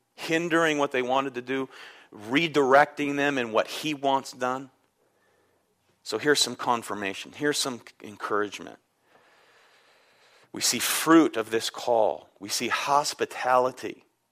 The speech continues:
to those given the call. So the, the, the sun is shining, right, for a minute? The sun's shining by the river, amen? Everything's going well. But this is only calm before the storm in Acts, right?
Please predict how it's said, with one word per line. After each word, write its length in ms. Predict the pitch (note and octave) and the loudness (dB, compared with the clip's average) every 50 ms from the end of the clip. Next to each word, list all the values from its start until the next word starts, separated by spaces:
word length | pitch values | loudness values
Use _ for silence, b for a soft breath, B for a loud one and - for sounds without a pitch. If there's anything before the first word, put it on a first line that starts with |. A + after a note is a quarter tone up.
| _ _ | _ _
to 100 | - - | -18 -6
those 400 | G#2+ A2+ A#2 A2+ G#2+ F#2 F#2 - | -2 0 2 2 0 -2 -4 -8
given 360 | - G#2 B2 B2+ A#2 A2 G2 | -6 -4 -2 -2 -2 -4 -6
the 60 | F#2 - | -8 -12
call. 380 | - - - G1+ - - - _ _ _ _ _ _ _ _ _ _ _ _ _ _ _ _ _ _ _ | -10 -8 -8 -8 -8 -12 -18 _ _ _ _ _ _ _ _ _ _ _ _ _ _ _ _ _ _ _
So 260 | - - - E3 D3+ D3 | -4 4 8 8 8 8
the, 100 | C#3 C#3+ - - - - | 6 4 2 0 -2 -2
the, 320 | C#3+ C#3 C3 - - - - - | 0 0 0 2 0 0 -2 -2
the 80 | D3 | 0
sun 300 | C#3+ - - A3+ G#3+ G3 | 4 8 10 10 10 10
is 80 | E3+ C#3 | 8 4
shining, 420 | - - F#3 D#3+ D3 B2+ G#2+ F2 | 4 6 8 8 8 6 4 2
right, 300 | F2+ A2 B2+ C#3 D3+ - | 2 2 2 2 0 -2
for 120 | - C3+ C3 | -2 -2 0
a 40 | |
minute? 260 | B2 B2+ C3+ C#3+ D#3+ - _ _ _ _ _ _ _ _ _ _ _ _ _ _ _ _ _ _ _ _ | 0 0 0 0 -2 -4 _ _ _ _ _ _ _ _ _ _ _ _ _ _ _ _ _ _ _ _
The 60 | _ - | _ -2
sun's 280 | - - E3 D3+ C#3+ | 2 2 2 2 2
shining 380 | - - F3 D#3 C#3+ C3+ B2 A#2+ | 2 2 4 4 4 2 4 6
by 120 | B2 A#2 | 6 6
the 100 | A2+ A2+ | 6 4
river, 280 | B2 A#2+ G#2 E2 E2 F#2 | 4 2 2 2 0 0
amen? 320 | G#2 A2+ A#2 A#2+ B2+ C#3 - _ _ _ _ _ _ _ _ _ _ _ _ _ _ _ _ _ _ _ _ _ _ _ _ _ _ _ _ _ _ _ _ _ _ _ _ _ _ _ _ _ - | 0 0 0 0 -2 -4 -8 _ _ _ _ _ _ _ _ _ _ _ _ _ _ _ _ _ _ _ _ _ _ _ _ _ _ _ _ _ _ _ _ _ _ _ _ _ _ _ _ _ -2
Everything's 400 | C3 C#3+ D3 C#3+ C#3 C#3 B2+ B2+ | 2 2 4 4 2 0 -2 -2
going 340 | B2+ C3+ C3 B2+ A#2+ A2 | 0 2 2 2 0 0
well. 320 | G#2+ A2+ A2+ A2 G2+ G2 - _ _ _ _ _ _ _ _ b b b b b b b b b b | 0 0 0 0 -2 -6 -12 _ _ _ _ _ _ _ _ b b b b b b b b b b
But 100 | C#3 C#3+ | 2 4
this 160 | D#3 E3 D#3+ | 4 4 2
is 120 | D3+ C#3+ | 2 4
only 200 | D3+ C#3+ C3+ C3 | 4 4 4 2
calm 280 | B2 - D3 C#3 C3+ B2+ | 2 4 4 4 4 4
before 320 | B2 A#2+ - - B2 A#2+ | 0 -2 -2 -2 -2 -2
the 60 | G#2+ G#2+ | -2 -4
storm 400 | - - A#2+ A2+ A2+ A#2 A#2+ A2 | -4 -2 0 0 0 0 0 -2
in 100 | G#2+ F2 | -4 -2
Acts, 420 | E2 G2+ A2 A#2 - - - - | 0 0 0 -2 -4 -10 -8 -2
right? 260 | F2+ G2+ A#2 C3 - | -2 -2 -2 -2 -8